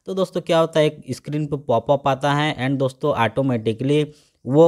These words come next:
उस एप्लीकेशन पे आपको रीडायरेक्ट कर देता है। आप टच नहीं करोगे तो भी दोस्तों आपको उस एप्लीकेशन पे रीडायरेक्ट कर देता है, कभी प्ले स्टोर पे तो कभी किसी चीज़ पे दोस्तों रीडायरेक्ट कर देता है। तो इस सेटिंग को दोस्तों आप बंद रखोगे तो जब भी दोस्तों आप Chrome ब्राउज़र को अपने यूज़ करोगे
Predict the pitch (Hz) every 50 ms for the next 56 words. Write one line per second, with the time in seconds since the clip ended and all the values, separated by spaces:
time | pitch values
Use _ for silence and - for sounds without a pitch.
0 | 160 - 165 160 151 151 - - 147 127 135 139 127 - 127 117 - 147 143 151
1 | 135 135 127 120 127 143 135 127 127 123 110 110 107 107 127 127 - - - 127
2 | 120 127 127 123 - 127 127 127 127 131 123 123 120 - _ - - 147 139 160
3 | 156 156 151 156 151 160 156 156 151 - 131 131 143 151 143 147 139 - - 143
4 | 135 - - 143 - 135 127 120 127 117 120 120 107 135 135 135 135 117 113 113
5 | 107 110 110 113 135 - - - 131 123 135 131 131 139 139 139 139 139 _ -
6 | - _ _ _ - - 120 131 131 131 - 131 139 135 - - 147 135 131 135
7 | - 139 131 135 117 123 117 117 127 123 - 117 - 151 143 139 143 131 135 -
8 | 143 131 127 123 - - 139 131 127 117 110 110 107 107 127 135 _ - 135 131
9 | 135 143 131 135 139 135 139 143 143 143 - - - _ _ - 139 147 143 -
10 | 156 139 131 - 170 175 170 165 165 - - - 160 147 120 120 135 147 139 135
11 | 131 127 - 165 156 156 160 160 160 160 - - _ _ _ - 120 117 113 123
12 | 123 135 151 165 156 160 151 - - 151 147 143 - - 135 139 143 135 135 131
13 | 123 120 123 139 135 135 - 135 131 120 - - 127 120 110 107 127 135 - -
14 | - 131 131 135 131 143 143 147